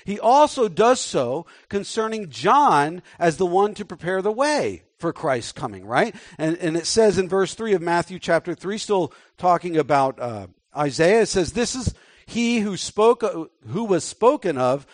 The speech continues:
through the prophet Isaiah, a voice of one calling in the wilderness, 'Prepare the way for the Lord, make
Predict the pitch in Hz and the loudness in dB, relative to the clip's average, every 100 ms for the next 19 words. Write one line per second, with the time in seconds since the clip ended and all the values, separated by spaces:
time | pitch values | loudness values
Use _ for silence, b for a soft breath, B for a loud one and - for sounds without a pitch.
0 | b b - 226 240 - 208 196 220 180 | b b -8 -4 -4 -2 0 0 2 2
1 | 175 127 120 107 107 b b - 143 120 | 2 0 -4 -6 -10 b b -6 -6 -4
2 | 226 302 - 214 208 170 180 196 196 190 | -2 -2 -2 -4 -6 -2 2 2 2 -6
3 | - 196 208 220 220 196 185 175 175 151 | -6 0 2 2 -2 -2 -2 0 0 0
4 | 131 110 98 - b - 185 - - 226 | -2 -8 -12 -20 b -10 -10 -8 -2 2
5 | 240 262 240 190 175 175 175 185 185 156 | 4 4 2 2 4 2 0 -4 -4 -4
6 | 131 127 117 b b 123 165 208 226 226 | -4 -4 -6 b b -10 0 2 0 -4
7 | - | -16